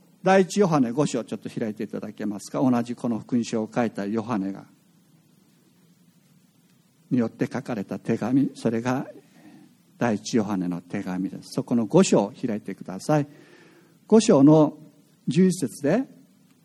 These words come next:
ヨハネはこう言ってます。私の聖書で四百七十一ページです。「その証とは、神が私たちに永遠の命を与えられた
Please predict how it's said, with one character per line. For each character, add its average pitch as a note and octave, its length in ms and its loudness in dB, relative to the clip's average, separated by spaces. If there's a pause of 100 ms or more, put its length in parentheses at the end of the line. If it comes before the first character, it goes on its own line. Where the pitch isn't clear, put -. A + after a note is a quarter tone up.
(500)
ヨ C3+ 80 -4
ハ C3 140 -2
ネ G#2+ 100 -4
は A2 80 -8
こ A2 160 -12
う - 40 -10
言 G2+ 60 -18
っ - 20 -20
て - 140 -20
ま F2+ 120 -20
す。 - 160 -20 (3750)
私 B2 340 -6
の A2 80 0
聖 A#2+ 180 -4
書 A2 140 -4
で C#3 140 0
四 B2 180 0
百 G#2 240 -10
七 G#2+ 240 -2
十 G2 140 -8
一 - 200 -14
ペ - 140 -8
ー - 80 -8
ジ - 100 -20
で - 80 -16
す。 - 200 -20 (1160)
「そ - 160 4
の B3 160 6
証 A3+ 320 2
と A#3 80 4
は、 A3 120 4
神 A#3+ 260 6
が F3+ 100 4
私 G#3 340 4
た E3 120 2
ち D3+ 140 0
に A#3+ 260 2 (1500)
永 A3+ 280 8
遠 A3+ 120 8
の A#3 100 6
命 A#3+ 360 6
を D3 140 2
与 E3+ 300 4
え E3 40 4
ら E3 120 6
れ D#3+ 120 2
た G#3+ 280 0